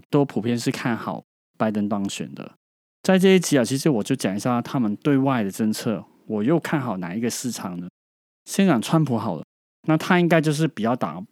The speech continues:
美国本土的政策，这还有是针对中国的，同时他对俄罗斯的关系是好一点点。美国本土方面啊，第一就是代表他支持美国的工业，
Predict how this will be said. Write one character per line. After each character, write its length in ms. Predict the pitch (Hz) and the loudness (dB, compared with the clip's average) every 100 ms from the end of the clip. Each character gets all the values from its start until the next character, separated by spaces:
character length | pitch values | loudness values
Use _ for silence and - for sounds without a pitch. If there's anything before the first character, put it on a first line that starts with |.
| _ _ | _ _
美 160 | 113 107 | -4 -4
国 220 | - 117 | -2 -4
本 260 | 113 104 113 | -2 -2 -4
土 180 | - | -6
的 120 | 85 98 | -10 -6
政 180 | 104 | -6
策， 260 | 101 117 92 - - _ _ - | -4 -6 -6 -10 -20 _ _ -6
这 160 | 143 | -4
还 200 | 98 139 | -2 0
有 80 | 135 | 0
是 140 | 135 | -2
针 220 | 120 127 120 | -2 0 2
对 160 | 120 | 0
中 300 | 113 131 120 | 0 0 0
国 240 | - 73 - | -2 -8 -10
的， 180 | 73 - _ _ _ - | -14 -14 _ _ _ -12
同 240 | 113 127 170 | -2 0 0
时 260 | - 120 | 0 -6
他 280 | 117 135 131 | -4 -2 -2
对 240 | - 131 - | 0 -4 -2
俄 160 | 160 131 | 0 2
罗 160 | 104 | 0
斯 360 | 104 - 113 110 - | -4 -6 -6 -4 -4
的 100 | 110 | -4
关 320 | - 117 117 | -2 0 0
系 480 | 113 - - 117 107 | -2 -6 -4 -2 -2
是 160 | - 127 | -4 -6
好 260 | - 76 - | -8 -10 -6
一 120 | 139 | -6
点 300 | - 87 - | -6 -8 -8
点。 160 | 80 - _ _ _ _ | -12 -14 _ _ _ _
美 220 | - 120 123 | 0 0 4
国 180 | 170 | 2
本 180 | 190 185 | 4 2
土 140 | 170 127 | 2 2
方 180 | 143 | 4
面 140 | 143 131 | 4 2
啊， 140 | 101 - | 0 -2
第 400 | 156 160 147 147 | 0 2 2 0
一 80 | 147 _ _ | -2 _ _
就 140 | - 151 | -4 -2
是 60 | |
代 180 | 139 135 | 2 2
表 160 | 117 92 | 2 -2
他 240 | - 127 | -2 -2
支 180 | 131 139 | 0 -2
持 180 | 127 123 | 0 0
美 220 | 123 104 | 2 2
国 160 | 92 104 | -2 -4
的 100 | 107 | -2
工 300 | - 113 113 | 0 0 2
业， 240 | 113 101 | 2 0